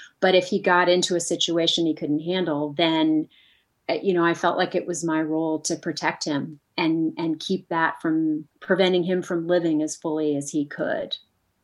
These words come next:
So that was, I would say that was really the biggest shift in terms of the cancer. In terms of parenting him, there, the best way I can explain that is by telling you a quick story about the first,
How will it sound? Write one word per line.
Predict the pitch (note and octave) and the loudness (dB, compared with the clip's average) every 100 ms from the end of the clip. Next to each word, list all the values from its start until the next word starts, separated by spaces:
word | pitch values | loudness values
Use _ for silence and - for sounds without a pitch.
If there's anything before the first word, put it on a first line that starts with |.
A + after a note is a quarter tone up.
| _ - | _ -4
So | - | 0
that | F3 G#3 A#3 | 4 6 6
was, | A3 - | 4 4
I | G3+ | 2
would | A3+ A3+ | 2 2
say | F#3 | 0
that | E3 E3+ F3+ | 0 0 0
was | E3+ - | -4 -6
really | E3 E3 | -4 -2
the | D#3 D3+ | -2 -4
biggest | D3 E3+ E3+ - | 0 2 4 2
shift | - D3 C#3+ | 2 -2 -4
in | - D#3+ | -2 -2
terms | E3+ E3 D#3 | 0 0 2
of | D#3+ D3+ D3 | -2 -4 -4
the | D3 | -8
cancer. | - D3 D3+ - - - - _ _ _ _ - | -2 -2 -2 -4 -8 -8 -12 _ _ _ _ 0
In | G#3+ A3 | 0 2
terms | - C#4+ E4 | 6 6 6
of | F#4+ - | 2 -2
parenting | - G3+ F#3+ A3+ C4 B3+ B3+ | -2 2 2 2 6 8 8
him, | C4+ C#4 C#4+ C#4+ _ _ _ _ _ _ _ _ _ _ _ A#3 | 8 8 6 2 _ _ _ _ _ _ _ _ _ _ _ -2
there, | G3 A#3+ A#3 A3 - - - A3 | 6 8 8 6 0 -14 -4 2
the | A3+ | 4
best | A#3 B3 D#4 | 4 4 6
way | |
I | C#4+ B3+ | 6 6
can | A#3+ | 2
explain | F#3 - - F3 F3+ | -2 -4 -4 -2 0
that | G3+ G3+ | 2 2
is | F3+ E3 | 0 -2
by | F3 | -4
telling | D#3 F#3+ F3+ F#3 | -4 -4 -2 0
you | E3+ | -2
a | D#3 | -2
quick | - E3+ - | -4 -6 -6
story | - - D#3 E3 D#3 D3+ D3 - | -6 -2 -2 0 0 0 -4 -6
about | F3 E3 E3 E3 | -2 4 4 4
the | E3+ | -2
first, | - F#3 E3+ - - - | 0 2 2 0 -6 -14